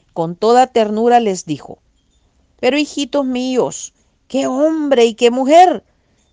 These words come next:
si lo que aquí se ve es el rostro de un sacerdote". Y diciendo eso, se fue y la riña terminó. La palabra de Dios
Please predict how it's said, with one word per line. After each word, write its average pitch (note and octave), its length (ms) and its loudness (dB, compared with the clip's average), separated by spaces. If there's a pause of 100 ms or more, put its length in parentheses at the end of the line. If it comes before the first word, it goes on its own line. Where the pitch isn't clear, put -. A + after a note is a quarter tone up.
si - 260 -6
lo A3 160 0
que G#3 120 -4
aquí B3 300 -4
se C4 180 0
ve D4+ 280 2 (300)
es C4+ 300 2
el C4 180 2
rostro C4+ 580 4
de A3 120 4
un C4+ 260 0
sacerdote". D#3+ 920 -2 (680)
Y F3+ 100 -6
diciendo G#3+ 520 -2
eso, E4+ 380 0 (100)
se C#3 200 -8
fue C#4 320 0 (420)
y B3 140 -4
la F#3+ 160 2
riña A#3 340 0
terminó. G3 560 -4 (720)
La - 260 -6
palabra G3 600 2
de F3 160 -2
Dios A3+ 480 -2